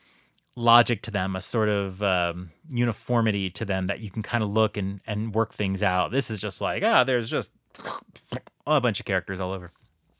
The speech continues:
I would like to try to three-star that final battle, and I would like to do that epilogue battle, but it's a really long battle. Um, so, yeah, I had a lot of fun with Wargroove. I can't recommend the game enough,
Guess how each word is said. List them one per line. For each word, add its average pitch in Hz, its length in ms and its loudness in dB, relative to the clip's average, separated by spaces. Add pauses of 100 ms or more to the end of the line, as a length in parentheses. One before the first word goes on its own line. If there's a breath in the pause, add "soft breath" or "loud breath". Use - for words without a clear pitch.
(1200 loud breath)
I 117 80 -2
would 139 220 0
like 127 140 6
to 123 80 -2
try 123 140 4
to 117 60 4
three-star 110 380 2
that 104 160 0
final 110 240 2
battle, 117 300 4
and 147 120 -4
I 151 40 -2
would 202 320 -2
like 196 200 0
to - 60 -8
do 147 160 0
that 123 180 2
epilogue 101 460 -2
battle, 87 260 -4
but 101 240 0
it's 113 320 0
a - 40 -14 (280)
really 110 240 -6
long 92 300 -6
battle. 87 260 -10 (960 loud breath)
Um, 101 340 -12 (220)
so, 147 340 0
yeah, 233 180 2 (280)
I 117 100 -2
had 113 160 4
a 104 60 4
lot 98 300 2
of 104 60 -8
fun 104 120 -4
with 90 120 -6
Wargroove. 90 420 -4
I 113 80 -4
can't 175 260 0
recommend 101 380 -2
the 92 40 -8
game 85 200 -8
enough, 78 340 -12